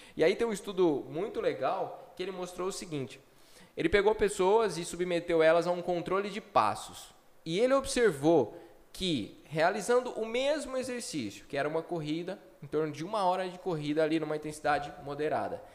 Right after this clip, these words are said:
pessoas que davam mais que cinco mil passos, elas tinham uma oxidação, uma queima de gordura,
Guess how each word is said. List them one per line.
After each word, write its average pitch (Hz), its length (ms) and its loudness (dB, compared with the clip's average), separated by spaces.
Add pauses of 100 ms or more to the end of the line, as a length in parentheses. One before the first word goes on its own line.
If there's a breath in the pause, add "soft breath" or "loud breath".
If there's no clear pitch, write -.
(280 loud breath)
pessoas 262 320 4
que 254 80 -4
davam 233 260 4
mais 247 320 0
que - 160 -10
cinco 247 680 -8
mil 185 260 -2
passos, 175 840 -2 (380 soft breath)
elas 175 320 4
tinham 170 360 0 (140)
uma 151 140 6
oxidação, 185 680 2
uma 165 200 2
queima 247 600 0
de 175 160 -4
gordura, 165 880 0